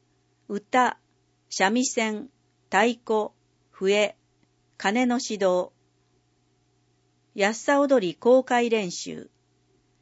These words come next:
やっさ踊りの普及と保存に努めている三原やっさ踊り振興協議会の練習を公開します。練習への参加も自由です。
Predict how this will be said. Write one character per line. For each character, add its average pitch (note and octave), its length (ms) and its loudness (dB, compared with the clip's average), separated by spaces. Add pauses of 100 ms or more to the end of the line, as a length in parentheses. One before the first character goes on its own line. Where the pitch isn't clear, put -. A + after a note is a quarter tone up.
(160)
や G#3+ 180 2
っ - 20 -6
さ C#4+ 240 0
踊 C4+ 280 2
り F#3+ 40 -6
の E3 120 -4
普 - 120 -16
及 A#3+ 260 -2
と A3 340 -4
保 F#3+ 140 -4
存 B3 260 2
に A#3+ 120 0
努 - 240 -4
め G#3+ 120 -2
て F3+ 180 -4
い E3 100 -4
る D#3 200 -10 (340)
三 G3+ 140 -6
原 B3+ 280 2
や G#3+ 140 0
っ - 20 -6
さ C4 220 -2
踊 B3+ 240 0
り B3 60 -2
振 B3 260 -4
興 A#3+ 260 0
協 A#3 240 0
議 A3+ 140 -6
会 F#3 260 -4
の D#3 140 -6
練 F3 240 -6
習 F3+ 240 -10
を E3 180 -4
公 G3+ 280 -2
開 F#3+ 200 -6
し F3+ 160 -8
ま E3 140 -8
す。 - 220 -20 (1120)
練 C#4 240 2
習 C#4 280 0
へ C4 120 4
の F3+ 100 -2
参 G#3+ 300 -6
加 G#3 120 -4
も G3 180 -4
自 E3 180 -8
由 G#3+ 260 -4
で - 140 -12
す。 - 240 -20